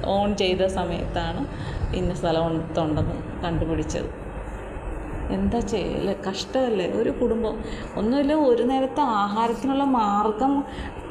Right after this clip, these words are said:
കൊടുത്ത ഒരാളുടെ ജീവൻ തന്നെ ഇല്ലാണ്ടാക്കി.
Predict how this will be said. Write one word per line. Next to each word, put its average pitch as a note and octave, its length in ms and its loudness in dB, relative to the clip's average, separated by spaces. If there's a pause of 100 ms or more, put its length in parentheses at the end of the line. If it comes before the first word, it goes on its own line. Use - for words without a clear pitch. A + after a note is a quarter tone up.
(160)
കൊടുത്ത G#3+ 520 4
ഒരാളുടെ B3+ 1040 4 (1080)
ജീവൻ A3+ 500 4
തന്നെ A#3 160 2
ഇല്ലാണ്ടാക്കി. F3+ 800 0